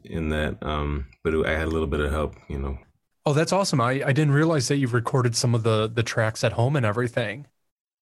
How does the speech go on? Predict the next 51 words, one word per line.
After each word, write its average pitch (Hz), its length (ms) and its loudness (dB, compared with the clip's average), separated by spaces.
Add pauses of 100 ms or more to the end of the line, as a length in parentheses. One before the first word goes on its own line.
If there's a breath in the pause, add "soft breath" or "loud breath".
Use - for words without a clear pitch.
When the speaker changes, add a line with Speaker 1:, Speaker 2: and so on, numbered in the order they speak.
(140)
Speaker 1:
Yeah, 104 160 6
there 92 120 6
was 87 140 4
a 87 80 2
lot 92 200 2
of 87 120 0
just, 82 320 -4 (600)
you 90 100 -2
know, 78 200 -2
I 76 40 -2
mean, 82 140 0
they 92 120 2
were 92 140 4
essentially 90 500 2
demos. 76 540 -2
A 71 60 -2
lot 80 120 0
of 78 80 -4
the 73 100 -4
stuff 71 260 -4
was, 69 380 -8
was 71 160 -6
more 78 220 -2
of 73 60 -2
an 73 100 -2
exercise 73 680 -4
for - 160 -12
me 73 220 -4
than 69 200 -4
a, 69 220 -6 (920 soft breath)
uh, 73 380 -4
intended 80 560 -4
to 76 60 -4
be 78 240 0
a - 100 -4 (280)
final 78 380 -2
project 82 760 -4
or 87 200 -2
a 80 60 -4
finished 90 380 -4
product. 92 420 -2 (100)
But, 90 280 0 (580)
you 110 100 4
know, 87 100 4
in 92 80 6
the 92 160 6
end, 87 180 4
the, 82 160 -2
the 80 260 -2
act 82 280 -2
of, 76 360 -6